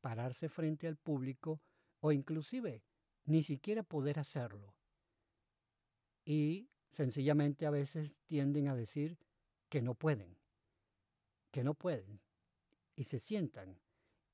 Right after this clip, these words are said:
¿Y qué puedes hacer ante eso? Sencillamente animarles a hacerlo, animarles, animarlos a que se paren y que sí pueden, porque todo depende de la actitud que tengamos ante esa situación.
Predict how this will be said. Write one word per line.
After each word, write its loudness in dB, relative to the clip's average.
¿Y -10
qué -2
puedes -2
hacer 0
ante -4
eso? -16
Sencillamente -2
animarles 0
a -4
hacerlo, -2
animarles, -4
animarlos -2
a 2
que -4
se -4
paren -4
y -6
que -6
sí -8
pueden, -6
porque -6
todo -2
depende -2
de -4
la -8
actitud -10
que -8
tengamos -4
ante -6
esa -12
situación. -10